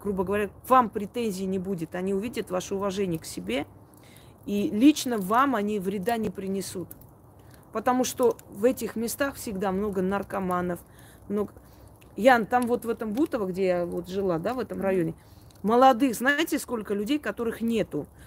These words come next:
Speaker 1: Был такой, э, парень, грузин, э, как его звали щас?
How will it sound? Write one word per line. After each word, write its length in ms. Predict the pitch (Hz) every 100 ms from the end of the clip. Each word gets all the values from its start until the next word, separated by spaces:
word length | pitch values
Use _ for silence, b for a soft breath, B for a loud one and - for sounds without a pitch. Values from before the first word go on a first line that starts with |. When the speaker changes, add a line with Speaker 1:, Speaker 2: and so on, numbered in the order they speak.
| B
Speaker 1:
Был 180 | 196 269
такой, 360 | 254 254 247 226
э, 460 | 208 208 208 196 190 -
парень, 340 | 233 208 196
грузин, 560 | 180 208 196 208 196 -
э, 320 | 147 170 170
как 200 | 175 202
его 140 | 214 196
звали 240 | 196 196
щас? 300 | 185 170 -